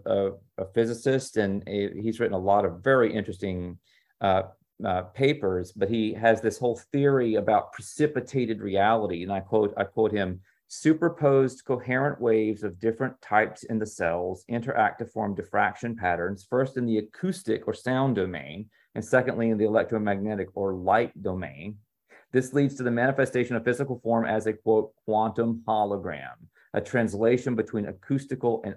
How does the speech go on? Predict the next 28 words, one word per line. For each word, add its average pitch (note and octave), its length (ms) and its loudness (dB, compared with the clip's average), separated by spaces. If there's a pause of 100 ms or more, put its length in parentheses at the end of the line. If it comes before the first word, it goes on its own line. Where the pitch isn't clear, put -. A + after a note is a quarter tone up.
optical G2 680 -2 (100)
holograms." E2+ 800 -6 (240)
So C3 140 0
it's B2 120 -2
really D#3 260 4
sound A2+ 520 -2
and G#2 160 -4
light. F#2 380 -2
And F#2+ 120 -4
this G2+ 160 -4
is G2+ 120 -8
what G2+ 120 0
I G2+ 60 2
was F#2+ 140 -2
talking G2 380 2
about, E2+ 420 -4 (640)
uh, F#2+ 120 4
all G#2 280 6
along, F#2+ 720 2
um, F2+ 500 0 (160)
in, F#2+ 300 -2
in F#2+ 160 -4
my F2 140 2
work. G2+ 500 2
And, G2+ 120 -4
you G#2 80 -6
know, F#2+ 140 -2
he F2+ 200 -6